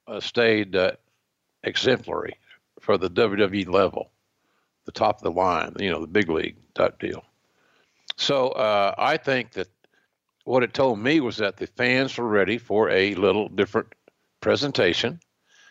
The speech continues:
And so we needed to kind of tweak our offense a little bit. Everybody needed to, we need to tweak what we're doing, become more versatile,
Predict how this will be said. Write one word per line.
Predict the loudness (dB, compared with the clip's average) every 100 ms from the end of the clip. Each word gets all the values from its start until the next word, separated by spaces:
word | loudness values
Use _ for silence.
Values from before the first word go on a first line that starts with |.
| _
And | -2 -2 -2
so | 0 2
we |
needed | 4 2 0
to | 0
kind | 0
of | 0
tweak | 0 0 2
our | 2
offense | 2 0 -4 -6 -8
a |
little | -10 -10
bit. | -10 -12 -14 _ _ _ _ _ _ _ _
Everybody | -2 2 4 4
needed | 0 -2 -8 _ -6
to, |
we | 0
need | 2 2 0
to |
tweak | -2 0 2
what | 0
we're | 0
doing, | 2 0 0 -6 _ _ _ _ _
become | -6 0 2
more | 4 2
versatile, | 4 2 2 0 -4 -8 -10